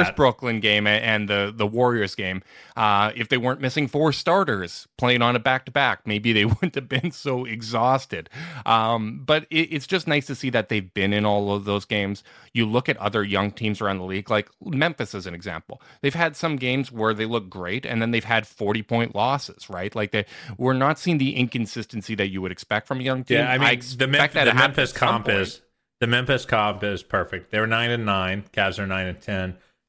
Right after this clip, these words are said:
Speaker 2: Cavs point differential is minus zero point six. The Grizzlies is minus five point two.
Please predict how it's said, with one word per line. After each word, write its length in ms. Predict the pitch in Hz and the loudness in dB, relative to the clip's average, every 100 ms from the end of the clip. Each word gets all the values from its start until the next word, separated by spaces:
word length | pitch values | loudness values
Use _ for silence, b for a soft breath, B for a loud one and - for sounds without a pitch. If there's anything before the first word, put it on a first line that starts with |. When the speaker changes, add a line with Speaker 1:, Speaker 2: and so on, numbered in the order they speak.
| - | 0
Speaker 2:
Cavs 300 | 120 120 - | 0 0 -2
point 220 | 131 117 | -2 0
differential 440 | 117 123 113 110 | 0 -2 -2 -2
is 60 | 101 | -2
minus 380 | 101 101 110 98 | 0 0 0 -2
zero 340 | 95 107 113 | 0 0 0
point 300 | - 120 107 | -2 -6 -8
six. 520 | - 139 175 - - - _ _ _ _ _ | -4 -4 -4 -8 -12 -14 _ _ _ _ _
The 140 | - 95 | -4 -2
Grizzlies 500 | 98 110 117 131 107 | 0 0 2 0 0
is 80 | 101 | -2
minus 300 | 110 110 98 | 0 0 -2
five 320 | - 107 - | 0 0 0
point 260 | - 113 - | -4 -6 -4
two. 260 | - 80 | -10 -10